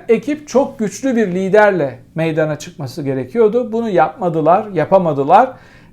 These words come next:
Değişim isteyen ekip batılı tarzda bir sosyal demokrat parti kuracaklarını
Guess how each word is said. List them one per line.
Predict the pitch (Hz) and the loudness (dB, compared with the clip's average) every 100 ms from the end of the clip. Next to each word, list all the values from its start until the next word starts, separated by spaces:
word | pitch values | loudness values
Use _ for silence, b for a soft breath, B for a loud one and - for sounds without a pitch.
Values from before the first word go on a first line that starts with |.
| 156 | 2
Değişim | 175 208 - 294 262 | 4 4 0 -2 -2
isteyen | - 226 214 175 | -4 -2 -2 -2
ekip | 180 175 196 - b b b b _ | -6 -6 -10 -12 b b b b _
batılı | 165 180 220 240 262 | 2 4 4 2 2
tarzda | 240 202 180 226 | 2 2 0 -2
bir | 214 | -2
sosyal | - 190 175 226 240 196 | -4 -4 -2 2 2 4
demokrat | 180 180 175 220 220 | 0 0 0 0 0
parti | - 190 - 240 | -2 -2 -2 -6
kuracaklarını | 208 185 156 165 - 151 139 196 277 | -2 -2 0 -2 -4 -4 -2 -4 -4